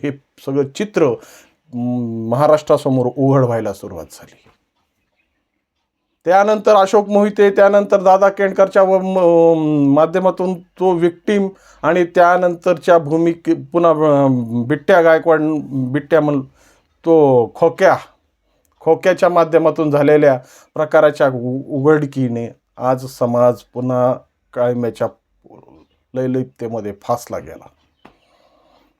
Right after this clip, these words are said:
ज्या पद्धतीने परळीमध्ये काल शिवराज ड्युटेला मारण्यात आलं किंवा त्याचे सोशल मीडियावर व्हिडिओ प्रसारित झाले, खऱ्या अर्थानं आ-, हेच म्हणण्याची वेळ आहे की रस्सी जल गई पण सूम बल नाही गया,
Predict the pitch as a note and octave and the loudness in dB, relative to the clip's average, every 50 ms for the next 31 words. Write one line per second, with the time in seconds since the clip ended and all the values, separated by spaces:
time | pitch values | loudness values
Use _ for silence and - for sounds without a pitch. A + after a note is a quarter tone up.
0 | _ B2 D3+ D#3+ F3 F3+ - F#3+ E3+ D3 D#3 D3 D#3+ E3 D#3+ E3 E3 - D3+ C#3+ | _ -2 0 2 2 0 -2 -4 -6 -4 -4 -4 -2 0 0 0 0 0 2 2
1 | D3+ D#3+ D#3+ D#3+ D#3+ D3+ C#3+ D#3 D3 D3+ D3 C#3+ C3+ - - C3 C3 C3+ C#3+ C#3 | 4 4 2 2 2 0 0 0 0 0 -2 -2 -2 -4 -6 -4 0 0 0 0
2 | C3 G#2 A2 B2+ B2 - D3 C#3+ C#3 C3+ C3 C3 B2+ A#2+ B2 B2+ B2 - - A#2 | 0 -4 -8 -8 -6 -4 -2 0 0 0 0 0 -2 -4 -6 -8 -8 -6 -4 -6
3 | A#2 A#2 A2+ - B2+ B2 A#2 A2+ A2+ G#2+ - - A#2+ A2+ - A#2 A2+ - - C3+ | -6 -6 -8 -10 -8 -8 -6 -6 -8 -10 -10 -10 -12 -10 -10 -12 -10 -6 -4 -4
4 | C#3+ C#3+ C#3 C#3 D3 D3+ D3+ D#3 C#3+ B2+ A#2+ B2 A#2+ C3 B2+ A#2+ G#2 G2 - _ | -2 0 0 0 2 2 2 2 0 0 -2 -4 -4 -4 -4 -6 -6 -10 -16 _
5 | _ _ - A#2 - - G#2+ G2 G2+ F#2+ F#2 - F#2 F2+ F2+ F2 - _ _ _ | _ _ -16 -16 -14 -14 -14 -14 -14 -16 -18 -18 -18 -18 -18 -18 -20 _ _ _
6 | _ _ _ _ _ _ _ _ _ _ _ _ _ F3+ F#3+ G3 G3+ F#3+ F#3 F3 | _ _ _ _ _ _ _ _ _ _ _ _ _ 0 2 4 4 4 4 2
7 | F3 - F#3+ F#3 F#3+ - - E2+ A2 D3 C#3+ A#2 E3 F3 E3+ - E3 D#3+ D3 D3 | 0 -2 -2 -2 -2 -2 -2 -2 -2 -2 0 0 0 -2 -2 -2 -2 -2 0 0
8 | D3+ C#3+ C#3 C#3 D3 C#3 C3+ C3 C3 C3+ C3+ C3+ C#3+ C3+ C3 B2+ C3+ - - C#3 | -2 -4 -4 -4 -4 -2 -2 -2 -2 -2 -4 -4 -4 -2 -2 -4 -4 -4 -4 -4
9 | B2+ C3 B2+ B2 B2 C3 C3+ C3 B2+ A#2+ A2+ - _ - C3+ B2+ B2 B2 A#2+ A2 | -2 -2 -2 -4 -4 -6 -6 -6 -8 -10 -12 -14 _ -10 -8 -8 -6 -6 -8 -8
10 | G#2 G#2 B2+ B2 A2+ A2 G#2+ F#2+ F2 F2 D#2+ D#2 - | -6 -4 -4 -4 -4 -6 -12 -12 -14 -14 -16 -16 -18